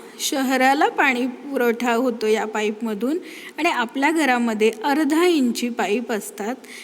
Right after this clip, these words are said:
हे खूप मोठे पाईप आहेत. या पाईप बसवण्याचं काम या चित्रात करत आहेत. इथे चित्रामध्ये तो पाईप उचलला आहे क्रेनने,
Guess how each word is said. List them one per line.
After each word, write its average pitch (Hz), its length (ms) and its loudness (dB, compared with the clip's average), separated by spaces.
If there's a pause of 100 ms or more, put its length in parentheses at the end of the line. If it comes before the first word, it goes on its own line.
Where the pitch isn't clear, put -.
(180)
हे 233 220 4
खूप 294 320 -4
मोठे 220 320 -2
पाईप 233 400 -4 (220)
आहेत. 294 300 2 (640)
या 330 140 4
पाईप 311 320 2
बसवण्याचं 247 680 0
काम 262 560 0
या 294 180 2
चित्रात 226 400 -2 (500)
करत 247 360 2
आहेत. 208 280 -2 (600)
इथे 359 240 6
चित्रामध्ये 262 920 2 (1400)
तो 370 60 2
पाईप 349 400 2
उचलला 320 540 2
आहे 240 220 4
क्रेनने, 226 600 -2